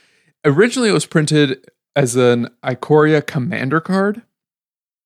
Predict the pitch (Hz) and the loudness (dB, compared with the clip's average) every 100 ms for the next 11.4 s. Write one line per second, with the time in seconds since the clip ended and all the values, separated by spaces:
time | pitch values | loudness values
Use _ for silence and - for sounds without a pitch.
0 | _ - 180 135 147 131 - - 170 - | _ -6 -2 0 -2 -4 -6 -2 -2 -2
1 | 156 139 139 139 135 131 _ _ - 147 | 0 2 2 2 0 -4 _ _ -10 -8
2 | - - 147 - - - _ - 135 147 | -8 -4 -4 -4 -14 -18 _ -2 -2 0
3 | 156 156 160 165 _ _ _ _ _ _ | 2 2 0 -4 _ _ _ _ _ _
4 | _ _ 135 - 127 135 165 143 143 - | _ _ -2 0 -2 0 -2 0 -2 -2
5 | 117 - 147 160 120 117 117 120 - - | -10 -2 0 2 0 -2 -4 -4 -6 -8
6 | 131 127 131 131 120 123 - 135 123 113 | -4 -2 -2 0 -2 -2 -2 -6 -4 -2
7 | 120 131 131 123 127 - 120 - 127 123 | -2 -2 0 0 0 -6 -10 -2 0 0
8 | 131 123 120 117 117 120 123 - 127 110 | 0 -2 -4 -6 -2 -2 -4 -6 -6 -8
9 | - 127 127 143 143 151 - 147 - 117 | -6 -2 0 0 -2 -4 -8 -10 -8 -6
10 | 117 110 - 117 120 - 113 110 113 113 | -4 -6 -6 -8 -8 -10 -10 -8 -10 -10
11 | 110 107 107 117 | -14 -16 -16 -18